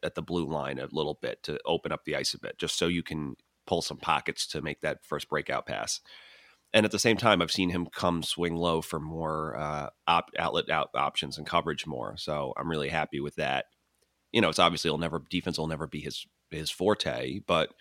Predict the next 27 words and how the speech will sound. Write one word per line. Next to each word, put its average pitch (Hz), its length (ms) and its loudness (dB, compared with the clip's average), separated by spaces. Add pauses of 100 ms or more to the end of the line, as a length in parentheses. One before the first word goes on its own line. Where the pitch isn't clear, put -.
(420)
he - 100 2
has 90 160 6
been 82 180 -2
much, 82 260 -4
I 87 100 -2
think 85 200 -4
the - 80 -4
whole 92 160 4
team's 95 280 0
been 80 180 0
better. 80 360 0 (120)
He 104 180 2
seems 90 300 0
to 80 100 -2
really 80 180 0
get 82 140 -2
the 80 60 -6
message. 82 340 -2
It's - 140 -8
very 85 180 0
clear 80 260 -2
he's 82 200 -6
the 78 60 -6
leader 80 260 -2
in 69 80 -4
there. 73 420 -4
Um, 69 360 -6